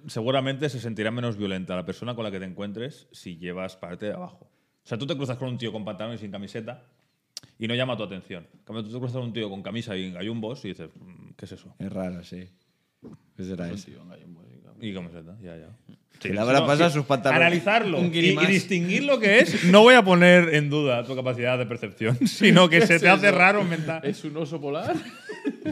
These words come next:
Speaker 3: ¿Es un elefante? ¿no?
Speaker 1: Oye, pues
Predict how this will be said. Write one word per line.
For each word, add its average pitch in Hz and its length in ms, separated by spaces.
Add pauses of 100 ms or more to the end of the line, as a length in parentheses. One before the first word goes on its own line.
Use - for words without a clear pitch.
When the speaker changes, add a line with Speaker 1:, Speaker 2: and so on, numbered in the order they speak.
(1400)
Speaker 3:
¿Es - 220
un 170 160
elefante? 143 600
¿no? - 60
Speaker 1:
Oye, 151 400 (320)
pues 127 1080